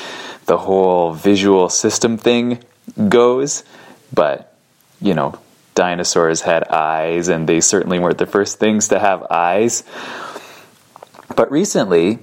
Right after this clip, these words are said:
humans have figured out what it really meant to be seeing things, how this works. We're taking in light waves into our eyes and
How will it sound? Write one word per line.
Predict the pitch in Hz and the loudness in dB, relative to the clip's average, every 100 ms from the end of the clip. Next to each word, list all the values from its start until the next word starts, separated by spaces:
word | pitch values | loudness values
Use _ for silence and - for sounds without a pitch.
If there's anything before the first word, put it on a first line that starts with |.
| - | -2
humans | 120 123 123 | 2 4 2
have | 120 104 | 0 0
figured | 127 110 110 | 0 4 4
out | 104 104 104 101 - _ _ _ _ _ _ | 4 4 2 0 -4 _ _ _ _ _ _
what | - 113 | 0 2
it | 113 - | 2 0
really | 98 113 127 120 | -2 2 4 4
meant | 104 95 113 110 - - | 2 2 2 0 -4 -2
to | 101 | 0
be | 90 87 | 0 0
seeing | - - 113 110 87 | 0 4 4 4 0
things, | 80 87 73 64 - - | -2 -2 -2 -4 -4 0
how | 101 | 0
this | 95 92 | 0 -6
works. | 82 95 90 - - - - - - - - - - - | -2 2 2 0 -6 -6 -6 -14 -20 -16 -14 -14 -10 -2
We're | 98 | 0
taking | 110 - 95 | 2 2 0
in | 92 | 0
light | 85 90 92 - | 2 2 0 2
waves | 98 98 98 | 4 4 2
into | 98 101 | 0 2
our | 90 82 | 4 4
eyes | - 80 85 104 113 110 - - | 2 0 2 2 0 -2 -4 -2
and | 98 98 92 | 0 2 0